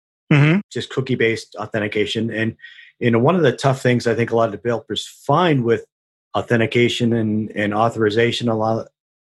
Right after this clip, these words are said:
Speaker 2: a lot of those things, is they don't do it very often. 'Cause, like,
Speaker 1: Mm.
Speaker 2: the application, the, the project that I work on, you know, we started it six years ago. And since then, we've just kept on using the same authentication.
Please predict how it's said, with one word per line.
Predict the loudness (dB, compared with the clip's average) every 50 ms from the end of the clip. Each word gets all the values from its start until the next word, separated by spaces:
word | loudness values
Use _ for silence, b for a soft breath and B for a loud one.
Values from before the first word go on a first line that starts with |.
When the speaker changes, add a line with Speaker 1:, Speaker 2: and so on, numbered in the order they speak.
| _ -4
Speaker 2:
a | 0
lot | 2 2 4 2
of | 2
those | 2 2 2 2 2
things, | 0 2 2 0 0 -2
is | -2 2
they | 2 4
don't | 4 4 2 0 0 0
do | 2 2 2
it | 2
very | 0 -4 -2 -2 -2
often. | -4 -4 -6 -8 -10 -12 -12 _ _ _ _ _ _ _ _ _ -2
'Cause, | 0 0 2
like, | 4 4 4
Speaker 1:
Mm. | 4 4 2 -2 -6 -12 -16 -6
Speaker 2:
the | 0 2 2
application, | 2 2 0 -2 -2 -2 -4 -4 -2
the, | 0 0 0 0 -2 -2
the | -2 0
project | 2 2 2 2 0 -4 -4 -2
that | 0 2
I | 2 2
work | 2 2 0 -2 -2 -4
on, | -6 -4 -2 -4 -4 -6 _ _ _ -8
you | -4 0
know, | 0 2
we | 2 2 0 -2 -2
started | -4 0 0 0 0 0 0 -2
it | -2 -2
six | -2 -4 -6 -6 -4 0
years | 0 2 2 2 0
ago. | -2 -2 0 0 0 0 0 -2 -6 _ _ _ _ _ _ -2
And | 2 2 4 4 4 2 2 0 -2 -4 -6 -8 _ _ _ _ _ _ _ -20 _
since | -14 -6 0 2 4 4 4 4
then, | 2 4 4 4 4 2 2 2
we've | 0 0
just | 0 -4 -4 -2 -2
kept | -2 0 0
on | 2 2 2
using | 2 2 0 0 -2 -2
the | -2
same | -2 -2 -2 0 0
authentication. | -2 -2 0 0 0 0 0 -2 -2 -2 -4 -8 -12 -14